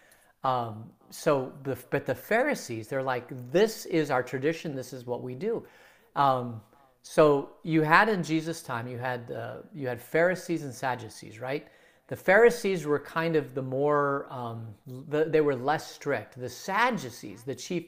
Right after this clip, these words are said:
if you hear chief, chief priests, right, that's the Sadducees. Uh, the Sadducees were basically people who, um, followed the law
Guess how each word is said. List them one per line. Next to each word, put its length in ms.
if 60
you 80
hear 140
chief, 560
chief 320
priests, 400
right, 180
that's 260
the 120
Sadducees. 760
Uh, 280
the 100
Sadducees 800
were 140
basically 1000
people 400
who, 480
um, 400
followed 400
the 100
law 600